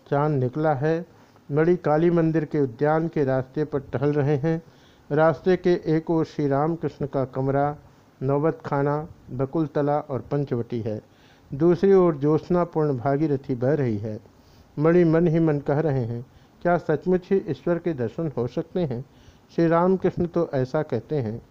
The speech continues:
उन्होंने कहा कि थोड़ी साधना करते ही कोई आकर बता देगा,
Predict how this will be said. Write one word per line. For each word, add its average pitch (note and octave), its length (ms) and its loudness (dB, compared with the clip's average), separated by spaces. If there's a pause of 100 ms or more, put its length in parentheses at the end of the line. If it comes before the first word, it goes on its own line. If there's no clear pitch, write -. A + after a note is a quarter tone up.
(520)
उन्होंने F#3+ 340 4
कहा E3+ 300 0
कि F3+ 140 -4
थोड़ी D#3+ 320 -2
साधना C#3+ 460 0
करते D3 420 -4
ही B2 200 -4 (840)
कोई F#3 280 4
आकर D#3+ 420 2
बता D3+ 340 2
देगा, A#2 400 -2